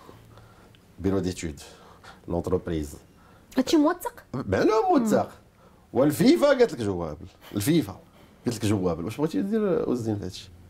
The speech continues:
Speaker 1: انا داكشي اللي قالوا لي درتو، واش انا هو اللي كنبني، كنبني داكشي اللي عطاوه ليا، ك-،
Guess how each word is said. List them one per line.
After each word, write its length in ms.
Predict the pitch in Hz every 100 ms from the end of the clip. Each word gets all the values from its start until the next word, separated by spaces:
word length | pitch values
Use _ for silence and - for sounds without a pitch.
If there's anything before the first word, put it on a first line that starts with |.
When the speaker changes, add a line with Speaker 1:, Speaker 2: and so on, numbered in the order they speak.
| - - - -
Speaker 1:
انا 80 | 277
داكشي 220 | 240 -
اللي 160 | 247 196
قالوا 140 | 185
لي 100 | 104
درتو، 280 | 233 262 302
واش 160 | 202 147
انا 120 | 147
هو 100 | 139
اللي 100 | 180
كنبني، 480 | 208 165 170 196 -
كنبني 480 | 233 220 208 311 330
داكشي 200 | - 330
اللي 100 | 220
عطاوه 240 | 220 220
ليا، 200 | 247 254
ك-، 160 | 254